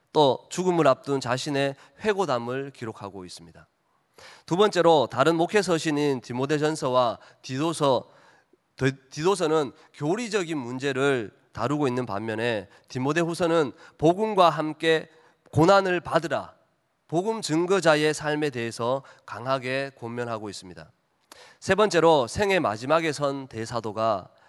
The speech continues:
동력자요 믿음의 후계자인 디모데를 위로하고 또 그의 믿음 생활을 격려하기 위해서 쓰여진 특징이 있습니다. 오늘은 디모데후서 첫 시간이기 때문에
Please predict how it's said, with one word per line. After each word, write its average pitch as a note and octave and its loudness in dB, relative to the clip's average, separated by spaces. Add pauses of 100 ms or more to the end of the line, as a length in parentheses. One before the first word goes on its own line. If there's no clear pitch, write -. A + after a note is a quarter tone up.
(140)
동력자요 C3+ -2 (180)
믿음의 D3+ 0
후계자인 C#3 2
디모데를 C3+ 0 (220)
위로하고 A#2+ -2 (280)
또 C3 -2 (380)
그의 D#3+ 2 (140)
믿음 E3 0
생활을 C3 0
격려하기 C#3 -4
위해서 A#2 -6 (200)
쓰여진 C#3 -8
특징이 C#3 -12
있습니다. F2+ -18 (840)
오늘은 F#3 4
디모데후서 D#3+ 2
첫 G3 -4
시간이기 E3 -2
때문에 A2 -6